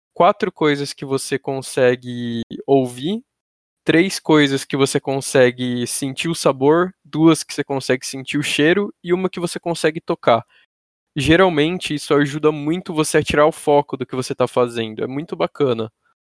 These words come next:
Tem até uma outra que, assim, você fica, você começa a contar, é, dois mais dois, quatro, quatro mais quatro, oito, oito mais oito, dezesseis. São todas técnicas de tirar o foco, sabe? Eu acho muito bacana.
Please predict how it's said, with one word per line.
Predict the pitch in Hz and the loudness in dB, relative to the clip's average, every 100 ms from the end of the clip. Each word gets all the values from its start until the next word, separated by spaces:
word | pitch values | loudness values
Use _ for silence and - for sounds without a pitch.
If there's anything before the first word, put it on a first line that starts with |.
| _ - | _ -2
Tem | 151 160 | 2 2
até | 160 160 | 2 2
uma | 180 196 | 2 4
outra | 151 165 - 175 | 6 4 2 0
que, | 170 | 2
assim, | 165 - 139 | 2 -2 -6
você | - | -2
fica, | 135 - 156 147 | -2 4 4 4
você | - 143 | 0 -2
começa | 147 139 139 170 | 0 0 0 -2
a | |
contar, | - 156 156 135 127 120 | -4 -6 -2 4 4 6
é, | 117 117 - _ _ - | 2 0 -6 _ _ -4
dois | 151 165 147 | 0 0 -2
mais | 147 139 | -6 -2
dois, | 147 143 127 | 0 0 -2
quatro, | - 143 123 - - | 0 4 4 2 -4
quatro | 151 156 - 143 | 2 2 0 -6
mais | 135 | -6
quatro, | - 147 139 - - | -2 0 0 -2 -8
oito, | 143 143 123 - 120 | -2 -2 -2 -10 -6
oito | 156 147 | -6 -6
mais | 143 135 135 | -8 -8 -4
oito, | 147 139 135 | -6 -6 -10
dezesseis. | 135 139 - 143 123 113 - _ _ _ - | -10 -10 -6 -6 -6 -8 -16 _ _ _ -14
São | - 160 | -8 -4
todas | - 196 220 - | -2 0 -2 2
técnicas | 170 175 175 165 165 | 2 2 -2 0 0
de | 160 | 0
tirar | 143 - 165 | -4 2 4
o | 165 | 2
foco, | - 139 127 - 120 | 0 0 0 -2 -4
sabe? | 135 123 113 | 0 0 0
Eu | 117 | 0
acho | 139 - | 0 -2
muito | 147 165 180 | -10 -10 -8
bacana. | 170 - 120 117 | -8 -4 -6 -6